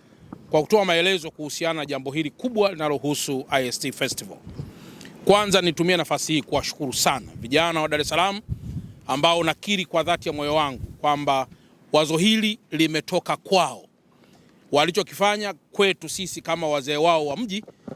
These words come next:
ni kwamba namna gani tunaweza tukawasapoti zaidi katika mawazo yao ili kuweze kutuzalisha jambo ambalo ni jema zaidi.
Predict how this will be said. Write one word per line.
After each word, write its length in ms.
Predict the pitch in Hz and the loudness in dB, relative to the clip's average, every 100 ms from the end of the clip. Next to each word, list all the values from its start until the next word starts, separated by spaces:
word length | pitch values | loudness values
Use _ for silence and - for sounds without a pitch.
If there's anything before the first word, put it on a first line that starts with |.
| - - | -18 -6
ni 120 | 139 | -4
kwamba 420 | 143 170 170 160 156 | 2 2 2 0 0
namna 260 | 151 151 | -4 -6
gani 480 | 143 202 214 208 202 | 0 0 0 -4 -8
tunaweza 540 | - 165 165 185 170 | -8 -6 -2 -2 -4
tukawasapoti 880 | 143 - 165 156 - 151 - 247 190 | -12 -6 -4 -4 -6 -10 -4 -4 -2
zaidi 240 | 180 180 - | 0 0 -2
katika 260 | 151 180 | -6 -4
mawazo 280 | 156 143 147 | -2 -2 2
yao 280 | 208 165 165 - - - - | 2 0 -4 -14 -20 -20 -6
ili 220 | 196 202 185 | 0 0 -2
kuweze 440 | 160 180 165 165 | 2 2 2 -2
kutuzalisha 800 | - - 135 147 156 190 - 160 | -4 -8 -6 0 0 0 -2 -2
jambo 260 | 160 151 | -2 -2
ambalo 220 | 139 147 143 | -2 -2 -2
ni 100 | 131 | -2
jema 260 | 143 127 | -2 -2
zaidi. 320 | 117 131 - | -6 -6 -8